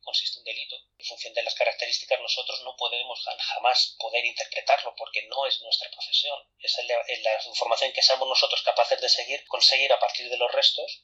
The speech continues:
¿vale? Se le, se le pasa el testigo al siguiente, al siguiente investigador. Y de ahí la absoluta necesidad de crear estos lazos, de crear una disciplina en la que, bueno, sí que es muy importante también tener cierto conocimiento para saber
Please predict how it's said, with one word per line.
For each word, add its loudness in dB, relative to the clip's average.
¿vale? -8
Se 4
le, -2
se 2
le 2
pasa 6
el 0
testigo 0
al 0
siguiente, -4
al -10
siguiente -2
investigador. -2
Y -6
de 0
ahí -2
la 8
absoluta 4
necesidad 4
de 0
crear 2
estos 2
lazos, 2
de -2
crear 2
una -2
disciplina -4
en -2
la 2
que, -6
bueno, 0
sí 6
que 4
es 4
muy -4
importante 0
también 0
tener 2
cierto -2
conocimiento -2
para 6
saber 4